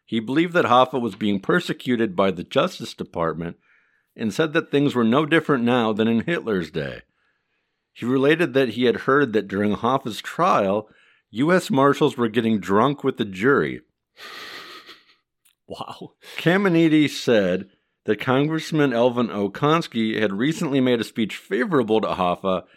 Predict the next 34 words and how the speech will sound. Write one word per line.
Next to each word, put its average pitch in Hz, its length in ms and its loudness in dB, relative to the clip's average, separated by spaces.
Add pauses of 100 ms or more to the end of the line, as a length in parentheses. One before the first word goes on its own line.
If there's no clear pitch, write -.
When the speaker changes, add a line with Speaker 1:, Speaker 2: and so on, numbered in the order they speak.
(160)
Speaker 1:
and 113 80 0
that 117 100 2
there 117 140 0
was 117 160 0
the 104 80 0
possibility 120 680 2
of 95 80 0
a 90 60 0
congressional 113 640 0
investigation 95 840 -2
into 92 220 -6
Kennedy's 131 580 -2
infringement 120 720 -2
on 107 200 -6
civil 98 360 -6
liberties. 104 540 -4 (1300)
Again, 104 200 -4
this 110 160 -4
is 101 100 0
all 92 200 2
over-, 101 600 -2 (140)
overheard 98 420 -2
over 85 200 -4
this 80 160 -8
bug. 98 360 2 (640)
Not 139 360 4
a 135 40 6
lot 120 240 4
to - 100 -6
add 104 220 2
to 110 60 -2
that. 98 400 0 (140)
I 113 160 2
don't 117 440 0